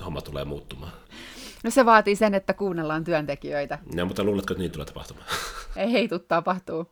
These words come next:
Speaker 2: Ei, em, ei, ei. Että sit vaan niinku pitää mennä nyt itse ainakin mene vaan sillä mentaliteetillä eteenpäin, että mä oon vaan töissä täällä.
Speaker 1: Mm.
Speaker 2: Et mä yritän tehdä parhaani. Ja se ei oo mun vika, että ne ihmiset joutuu olemaan siellä päivystyksessä niillä päivystyksen paskoilla sängyillä toista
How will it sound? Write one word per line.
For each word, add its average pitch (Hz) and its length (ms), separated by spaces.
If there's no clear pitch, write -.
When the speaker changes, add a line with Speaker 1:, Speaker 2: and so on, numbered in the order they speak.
Speaker 2:
Ei, 170 460
em, 170 240
ei, 165 380
ei. 165 200
Että 180 220
sit 190 220
vaan 190 180
niinku 190 200
pitää 175 260
mennä 180 220
nyt 180 200
itse 175 240
ainakin 165 280
mene 160 200
vaan 160 140
sillä 160 260
mentaliteetillä 156 840
eteenpäin, 156 340
että 165 120
mä 160 60
oon 156 100
vaan 151 140
töissä 160 360
täällä. 185 340
Speaker 1:
Mm. 90 260
Speaker 2:
Et 165 100
mä 170 140
yritän 170 300
tehdä 160 240
parhaani. 202 640
Ja 175 80
se 190 120
ei 175 120
oo 175 60
mun 175 240
vika, 165 220
että 160 220
ne 160 100
ihmiset 165 440
joutuu 160 340
olemaan 156 240
siellä 156 180
päivystyksessä 147 760
niillä 160 160
päivystyksen 160 680
paskoilla 160 440
sängyillä 160 460
toista 156 380